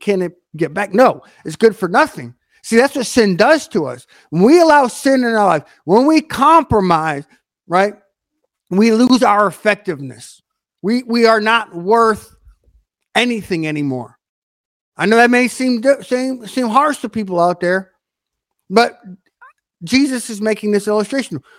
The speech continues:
We are good for nothing. We cannot be used for the kingdom of God, in other words. He can't use us in our sinful state. We must be cleansed of sin first,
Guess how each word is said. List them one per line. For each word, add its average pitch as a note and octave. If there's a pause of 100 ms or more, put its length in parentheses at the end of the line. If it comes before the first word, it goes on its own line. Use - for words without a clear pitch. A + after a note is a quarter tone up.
(100)
We C4
are A#3+
good A3+
for G3+
nothing. F#3+
We F#3
cannot B3+
be A3+
used B3+
for G3+
the G3+
kingdom G3+
of G3+
God, B3+
in G#3
other D#3
words. A#2+ (240)
He D#4
can't B3
use D4+
us G3+
in G3+
our G#3+
sinful G3+
state. D#4 (100)
We A#3+
must C4
be A#3+
cleansed D4+
of A3+
sin C4 (260)
first, D#4